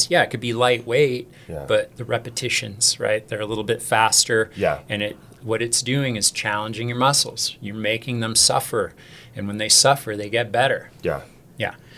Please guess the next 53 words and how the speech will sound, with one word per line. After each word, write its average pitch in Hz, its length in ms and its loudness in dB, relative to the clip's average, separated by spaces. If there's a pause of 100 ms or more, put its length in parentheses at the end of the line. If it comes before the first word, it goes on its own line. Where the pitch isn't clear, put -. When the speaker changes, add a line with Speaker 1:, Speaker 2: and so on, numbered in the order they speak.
(140)
Speaker 2:
And 101 100 -2
so 117 180 6
do 117 240 0
that 117 220 6
at 110 120 -8
least 110 260 0
twice 104 320 2
a 113 40 -2
week. 110 220 -2
And 113 120 -6
then 113 280 -6 (120)
I 120 100 2
like 123 180 2
throwing 113 360 -4
in 107 100 -4
something 113 440 0
that 104 120 -10
we 104 80 -14
call 98 260 -12
sprinting. - 560 -6 (680)
Yeah, 101 220 -6
and 110 100 0
sprinting 117 440 -2
could 107 180 -10
be 98 140 -6
fast - 480 -2
body 107 200 0
weight 127 200 0
squats. 120 420 4
It 104 100 -8
could 95 140 -18
be 98 140 -10
getting 104 280 2
on 101 140 -6
an 101 140 -8
exercise 117 580 0
bike 110 300 -4
and 104 100 -6
doing 98 320 -10
intervals. 131 580 2
It - 100 -16
could - 100 -18
be 101 100 -6
literal 104 580 0
sprinting 120 600 0
if 117 140 -10
you 117 100 -10
want, 117 240 -4
like 110 180 -2
up 104 160 -6
a 87 40 -8
hill, 117 440 -2
short, 123 440 2